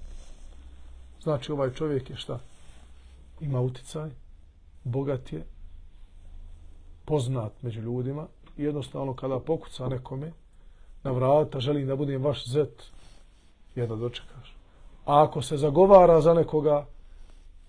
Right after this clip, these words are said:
čovjek je od uticaja i poštovat će se njegova riječ. Posle tih njegovih riječi Rasulullah, sallallahu alejhi ve selleme, ušuti.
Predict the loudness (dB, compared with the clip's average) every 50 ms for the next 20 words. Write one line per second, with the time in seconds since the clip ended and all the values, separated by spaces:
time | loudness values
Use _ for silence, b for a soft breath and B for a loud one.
0 | -20 -20 -20 -16 -6 -2 -2 -2 -2 -2 -4 -2 -2 -2 -4 -4 -12 -12 -4 0
1 | 2 2 2 2 0 -2 -6 -12 -18 -20 -20 -20 -20 -20 -18 -12 -8 -8 -2 4
2 | 4 4 4 4 -2 -2 -2 -2 -4 -6 -6 -4 -4 -2 0 0 2 2 0 -2
3 | -2 -6 -14 -20 -20 -20 -20 -20 -20 B B B B B B B B B -20 -20
4 | b b b b b b b b b b b 0 4 6 6 6 6 4 4 6
5 | 8 8 8 10 8 8 6 8 8 8 8 8 8 8 8 10 10 10 8 6
6 | 0 0 0 0 -2 -6 -10 -18 -20 -20 -18 -8 -2 2 2 2 2 2 2 4
7 | 6 8 10 10 10 10 6 2 2 4 4 6 6 6 6 6 4 4 4 4
8 | 2 2 0 0 0 2 2 2 4 4 2 2 0 -2 -4 -4 -6 -8 -18